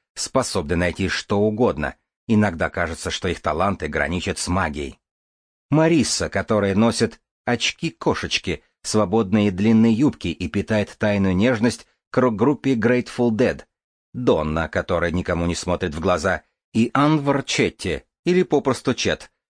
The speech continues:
извечный любитель комиксов, с волнистыми черными волосами, падающими на лицо, серебряным перстнем в форме птичьего черепа, закрывающим половину кисти, и гардеробом в одних только черных оттенках.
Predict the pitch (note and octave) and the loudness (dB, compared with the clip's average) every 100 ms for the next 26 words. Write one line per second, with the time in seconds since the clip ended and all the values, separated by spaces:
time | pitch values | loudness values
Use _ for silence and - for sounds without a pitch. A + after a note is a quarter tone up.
0 | - F#2+ D2 E2 A#2 - E2+ E2 F2 F#2+ | -4 -4 -2 -2 -2 -2 -4 -2 -2 -4
1 | F#2+ - G2+ E2+ - D#2+ _ _ - - | -4 0 0 -2 -6 -10 _ _ -10 -2
2 | G#2 F#2 G#2 F2 F#2 E2 - G2+ E2+ D#2+ | 0 2 0 0 -2 -4 -2 -2 0 -2
3 | D#2+ E2+ - C#3 G2+ - - D#2 D#2 - | -2 -2 -2 -2 -2 -4 -4 -2 -4 -4
4 | F2+ E2 D#2+ E2 F#2+ D#2+ _ _ _ - | -2 -2 -2 -2 -2 -2 _ _ _ -6
5 | - A2+ D#3+ E3 E3 D#3 B2+ G#2+ F2+ - | 0 2 4 2 2 2 2 2 0 -2
6 | G2+ - A#2 G#2 G2+ G#2 A2+ A2 G#2+ G#2 | -2 0 0 2 0 0 -2 0 0 0
7 | A2 G#2 G2+ G2+ - _ _ F2 F#2+ F#2+ | 0 0 0 -2 -4 _ _ -6 -4 -2
8 | E2 D2+ D2+ E2 D#2 E2+ E2+ E2+ - F#2 | -2 -2 -4 -6 -4 -2 0 -2 -2 -2
9 | - F2+ - _ _ - G#2+ F2 D2 C#2 | -2 -4 -4 _ _ -4 -2 0 -2 -2
10 | D#2+ A2 A#2 A2+ - - G#2+ C3 B2+ F2+ | 0 2 2 2 -4 -6 0 0 0 -2
11 | D#2+ - E2+ F#2 - F#2+ D#2+ D2 F2+ E2 | -2 -2 -2 -2 -2 -2 -2 -4 -4 -4
12 | G2+ D#2+ - - - | -4 -4 -6 -8 -8